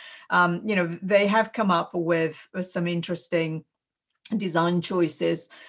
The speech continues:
Uh, the quality obviously i-, is Samsung, so it's good quality. We, we know that. Um, but that, um, uh, you know, not having to worry about creating and,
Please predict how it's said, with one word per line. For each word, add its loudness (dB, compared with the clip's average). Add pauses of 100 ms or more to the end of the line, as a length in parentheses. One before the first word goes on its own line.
(100)
Uh, 2
the -4
quality 4
obviously 2
i-, -2 (140)
is -4
Samsung, -6
so -4
it's -4
good -4
quality. -2
We, -2
we -4
know -4
that. -2 (280)
Um, 2 (340)
but 2
that, 2
um, 0 (220)
uh, -10
you -2
know, 0
not 6
having 4
to -2
worry 2
about 0
creating 0
and, -4